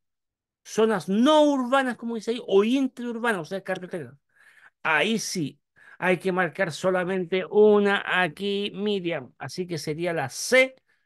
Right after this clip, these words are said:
la correcta, la C. ¿Ok? <laughs> Ya, ahí está.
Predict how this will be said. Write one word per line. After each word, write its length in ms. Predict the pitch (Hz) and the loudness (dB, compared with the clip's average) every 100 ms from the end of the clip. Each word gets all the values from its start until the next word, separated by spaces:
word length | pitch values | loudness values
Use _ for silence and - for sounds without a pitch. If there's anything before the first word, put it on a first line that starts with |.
| _ | _
la 400 | - 180 190 180 | -6 0 0 -2
correcta, 760 | - 170 180 - - _ - - | -6 -8 -6 -10 -14 _ -18 -16
la 180 | - 127 | -14 -14
C. 460 | - - - 160 - _ _ _ _ _ _ _ _ _ | -14 -10 -8 -8 -12 _ _ _ _ _ _ _ _ _
¿Ok? 240 | 123 123 185 220 _ _ _ _ _ _ _ - | -14 -8 -8 -8 _ _ _ _ _ _ _ -20
<laughs> 640 | _ 156 - - 117 _ _ _ _ _ _ _ - 151 170 185 170 143 143 143 _ | _ -8 -8 -12 -16 _ _ _ _ _ _ _ -18 -12 -10 -10 -12 -14 -18 -20 _
Ya, 320 | - 170 151 | 0 2 2
ahí 140 | 160 190 | 4 4
está. 420 | 180 143 113 | 4 0 0